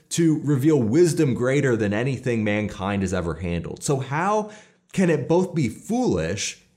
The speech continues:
and wise? You know, Christianity, it's always going to be foolishness to the world because the world is always going to look at things as they are. But Christ sees things as they could be. You know, all of the greatest philosophers throughout history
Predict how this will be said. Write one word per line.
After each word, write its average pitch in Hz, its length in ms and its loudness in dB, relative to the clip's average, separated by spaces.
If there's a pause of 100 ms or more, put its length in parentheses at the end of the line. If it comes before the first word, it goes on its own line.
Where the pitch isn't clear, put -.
(140)
and 127 260 -2
wise? 90 560 -2 (720)
You 147 120 2
know, 175 80 0
Christianity, 165 920 -2 (300)
it's 156 160 0
always 190 520 0
going 135 220 0
to 110 60 0
be 107 100 2
foolishness 104 600 -2
to 104 60 -4
the 92 40 -2
world 90 260 -2
because 95 220 -8
the 110 60 -2
world 175 360 -2 (260)
is 160 180 2
always 196 600 2
going 151 540 -2
to 127 100 -2
look 143 340 0
at 127 200 -4
things 110 480 0 (260)
as 98 300 -2
they 87 180 -2
are. 76 320 -4 (300)
But 170 180 0
Christ - 540 -6
sees 151 340 0
things 117 480 -2 (480)
as 135 200 -4
they 110 120 0
could 120 300 -2
be. 80 260 -6 (180)
You 156 80 0
know, 165 60 2
all 226 260 0
of 202 120 0
the 160 80 2
greatest 143 580 0
philosophers 113 800 -2
throughout 101 260 -2
history 92 500 -6